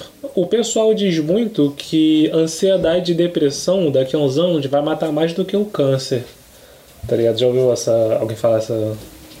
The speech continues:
usar essa expressão? E, tipo, tu acha que, que tem algum motivo essencial pra isso? Ou tu acha que, tipo, ah, mano, conforme a sociedade vai evoluindo,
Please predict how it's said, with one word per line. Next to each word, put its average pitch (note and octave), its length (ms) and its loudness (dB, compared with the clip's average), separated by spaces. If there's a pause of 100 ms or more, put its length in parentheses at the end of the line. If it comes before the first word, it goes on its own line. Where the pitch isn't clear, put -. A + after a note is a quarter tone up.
(100)
usar A#2 160 2
essa - 140 -4
expressão? A#2+ 560 -2 (1160)
E, E3 120 -2
tipo, A#2+ 480 -2 (480)
tu C#3+ 100 2
acha D3 300 0
que, C3+ 1000 2 (400)
que B2 120 -10
tem C3+ 260 -2
algum C3 220 2
motivo C3+ 1000 2 (300)
essencial C#3 640 0
pra C#3 180 0
isso? E3+ 480 0 (540)
Ou C#3 80 2
tu C#3 100 -2
acha C#3+ 220 0
que, C#3+ 300 0 (240)
tipo, D3+ 200 -4
ah, F3+ 140 2
mano, A2+ 240 -4
conforme C#3 320 -2
a D3 40 -2
sociedade C#3+ 420 0
vai C#3+ 160 4
evoluindo, D3 920 0